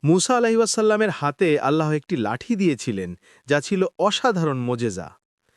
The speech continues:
ফেরাউনের দরবারে যখন জাদুকরারা দড়ি ফেলে সাপ বানানোর চেষ্টা করল, তখন মুসা আলাইহিওয়াসাল্লামের লাঠি সত্যিকারের বিশাল সাপে পরিণত হয়ে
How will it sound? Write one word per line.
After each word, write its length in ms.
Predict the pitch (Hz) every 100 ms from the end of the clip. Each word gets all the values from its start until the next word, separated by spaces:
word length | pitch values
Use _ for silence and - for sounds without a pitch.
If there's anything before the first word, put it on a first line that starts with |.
| _ - _
ফেরাউনের 540 | - 190 247 269 262
দরবারে 400 | 185 202 202 233
যখন 340 | 214 220 247 190
জাদুকরারা 580 | 143 147 180 220 220 208
দড়ি 340 | 135 156 226
ফেলে 380 | - 233 175 139
সাপ 300 | - 185 185
বানানোর 440 | 170 208 226 233
চেষ্টা 360 | - 160 - 233
করল, 440 | 226 185 110 87 - _ - -
তখন 240 | - 151 185
মুসা 320 | 156 180 254
আলাইহিওয়াসাল্লামের 680 | 233 208 180 - 170 165 151
লাঠি 540 | 120 131 - 190 104 - - -
সত্যিকারের 720 | - 247 - 277 247 240 208
বিশাল 500 | 139 185 - 226 214
সাপে 320 | - 165 170
পরিণত 400 | 151 147 139 131
হয়ে 340 | 123 170 131